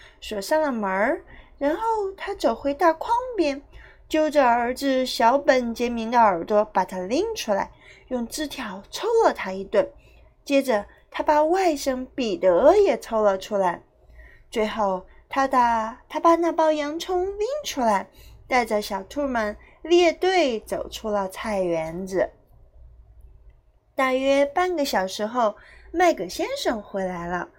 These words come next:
他看到了一些情况，却怎么也搞不懂。菜地里到处都是脚印儿，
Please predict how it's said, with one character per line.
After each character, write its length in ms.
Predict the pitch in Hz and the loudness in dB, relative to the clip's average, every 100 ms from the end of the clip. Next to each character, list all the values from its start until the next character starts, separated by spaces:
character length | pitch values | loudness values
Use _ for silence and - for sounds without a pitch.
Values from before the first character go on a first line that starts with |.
| - - - - | -20 -20 -20 -8
他 120 | 370 | -8
看 240 | - 415 | -6 -6
到 120 | 403 392 | -2 0
了 120 | 381 | 0
一 120 | 370 | 0
些 220 | 339 392 | 2 0
情 280 | - 285 262 | 0 -6 -4
况， 300 | 320 302 - - - _ | -2 -2 -2 -16 -20 _
却 180 | - 440 | -2 0
怎 200 | 285 190 | 0 -2
么 200 | 175 247 | 0 2
也 220 | 587 494 | 4 4
搞 160 | - 185 | 4 2
不 120 | 220 | 2
懂。 260 | 196 190 - - _ _ _ _ | 4 4 4 -4 _ _ _ _
菜 180 | - 302 | 0 0
地 200 | 302 302 | 2 0
里 300 | 285 254 254 | 0 -2 -4
到 220 | - 349 | 2 2
处 200 | 370 370 | 4 0
都 180 | 285 269 | 4 4
是 160 | 269 262 | 2 -2
脚 260 | 226 175 - | 0 -2 2
印 120 | 226 | 2
儿， 160 | 190 | 2